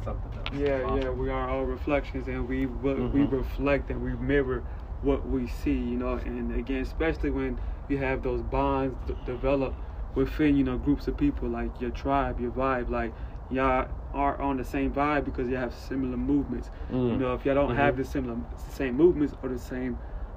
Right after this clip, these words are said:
Speaker 2: code, as you would say, you know, if y'all don't speak the same code, y'all won't vibrate similar, you know. So
Speaker 1: <laughs>
Speaker 2: it's, a, it's, a, it's, it's interesting.
Speaker 1: So this has been the second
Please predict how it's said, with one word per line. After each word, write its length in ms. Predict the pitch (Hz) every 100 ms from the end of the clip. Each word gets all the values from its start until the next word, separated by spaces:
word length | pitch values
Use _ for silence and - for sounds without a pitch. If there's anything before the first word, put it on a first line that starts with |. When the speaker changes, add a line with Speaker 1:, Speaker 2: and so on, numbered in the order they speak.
| -
Speaker 2:
code, 360 | - 170 170 143
as 180 | 135
you 80 | 131
would 140 | 131 135
say, 240 | 131 135
you 100 | 131
know, 100 | 131
if 120 | 127
y'all 100 | 135
don't 120 | 131 123
speak 260 | - 139
the 100 | 123
same 240 | 120 127 117
code, 340 | - 143 131
y'all 120 | 123 123
won't 200 | 123 120
vibrate 400 | 127 123 123 120
similar, 420 | - 131 120 117 - - - - - - - - -
you 80 | 123
know. 280 | 117 117 117 - - - - - - - - - -
So 60 |
Speaker 1:
<laughs> 260 | - 110 110
Speaker 2:
it's, 100 | 139
a, 40 |
it's, 80 | 147
a, 540 | 147 - - - - - - - - - - -
it's, 120 | - -
it's 320 | 127 - -
interesting. 460 | - - - 117 117 - - - - - - - - - - - - - - 113
Speaker 1:
So 300 | - 135 117
this 200 | 120 117
has 160 | 127
been 480 | 110 117 117 113 113 - - - - - - - -
the 100 | -
second 520 | 107 135 120 123 110